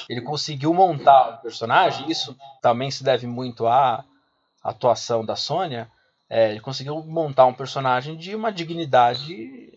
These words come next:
absurda, né? Então, meio que se abraça e quer ir à luta com o personagem. Então, eu acho que nesse aspecto é, é o, o, o Kleber num filme, num, passando umas mensagens provocativas,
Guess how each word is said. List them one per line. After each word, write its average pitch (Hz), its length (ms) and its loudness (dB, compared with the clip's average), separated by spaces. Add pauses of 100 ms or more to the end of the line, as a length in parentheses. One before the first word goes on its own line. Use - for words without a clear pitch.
(120)
absurda, 156 720 -6
né? 117 240 -6
Então, 147 580 -8 (100)
meio 127 220 -8
que - 80 -12
se 190 100 0
abraça 147 540 6
e - 20 -10
quer 165 260 -2
ir 180 200 -4
à 113 80 6
luta 139 440 -6
com 120 180 -12
o 113 40 -12
personagem. 113 600 -12 (800)
Então, 135 320 -2
eu 165 100 4
acho 156 320 2
que 147 180 -14
nesse 135 580 -2
aspecto 160 580 2
é, 185 340 2
é 151 80 0
o, 170 720 -10 (100)
o, 120 340 -16 (160)
o - 380 -20
Kleber 147 420 6
num 170 140 -10
filme, 156 480 -10
num, 131 480 -12 (140)
passando 135 360 0
umas 139 200 -4
mensagens 127 440 -4
provocativas, 135 960 -8